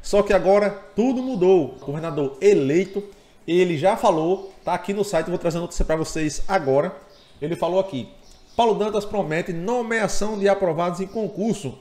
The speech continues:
Ou seja, o concurso, certame anterior, ele vai andar. Então, muito provável, galera, que logo em seguida que esse certame finalizar, é muito provável que ele já anuncie a data do próximo concurso. Não necessariamente eu tô dizendo que ele vai fazer o concurso,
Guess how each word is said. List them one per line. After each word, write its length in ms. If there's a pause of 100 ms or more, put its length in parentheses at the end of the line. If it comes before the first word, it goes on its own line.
Ou 220
seja, 640 (440)
o 100
concurso, 520
certame 420
anterior, 420
ele 140
vai 380 (140)
andar. 680
Então, 260
muito 340
provável, 440
galera, 240
que 240 (460)
logo 200
em 60
seguida 460 (340)
que 80
esse 240
certame 520
finalizar, 1040
é 100
muito 180
provável 420
que 120
ele 100
já 200
anuncie 680
a 140
data 400
do 120
próximo 440
concurso. 460
Não 260
necessariamente 640
eu 60
tô 120
dizendo 220
que 80
ele 160
vai 220
fazer 180
o 60
concurso, 500